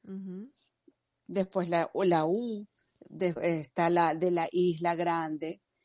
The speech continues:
Speaker 2: que se hace funcional, que generalmente está el fregadero, hay mucha gente que pone la estufa, a mí personal no me, mente no me gusta, me parece que es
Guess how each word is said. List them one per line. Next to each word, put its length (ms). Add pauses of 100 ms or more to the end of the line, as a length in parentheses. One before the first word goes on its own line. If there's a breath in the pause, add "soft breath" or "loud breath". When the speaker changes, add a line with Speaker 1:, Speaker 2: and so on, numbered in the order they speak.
(220)
Speaker 2:
que 440
se 180
hace 260
funcional, 800
que 100
generalmente 560
está 160
el 80
fregadero, 640
hay 60
mucha 260
gente 300
que 100
pone 300
la 320
estufa, 580
a 80
mí 160
personal 580
no 120
me, 160
mente 420
no 160
me 120
gusta, 360
me 120
parece 340
que 160
es 60